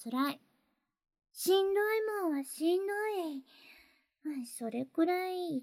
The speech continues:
てもいいんです。なんなら、泣いちゃってもいいんです。男は涙を流しちゃダメだって？ふーん。どこのおファックやろ。うん、おっと、失礼。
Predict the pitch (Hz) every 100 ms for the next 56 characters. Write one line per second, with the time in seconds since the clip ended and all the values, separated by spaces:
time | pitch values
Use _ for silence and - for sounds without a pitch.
0 | _ 320 381 330 262 233 247 349 466 370
1 | - 262 262 254 262 - _ _ _ _
2 | _ _ _ _ _ _ - 349 427 494
3 | 539 554 349 294 - - _ _ _ -
4 | 247 240 262 - 302 - - 302 208 185
5 | 208 302 311 - - - _ _ _ _
6 | _ _ _ _ _ _ _ - 269 -
7 | - 440 - 508 415 311 254 277 415 440
8 | 302 233 202 214 233 339 - 508 269 220
9 | 240 269 571 - 269 262 605 _ _ _
10 | _ _ _ _ _ _ _ _ - 392
11 | 302 311 339 370 427 466 539 - - -
12 | 254 403 554 622 415 214 240 311 311 311
13 | 269 240 - _ _ 302 277 330 440 453
14 | 254 214 - - 311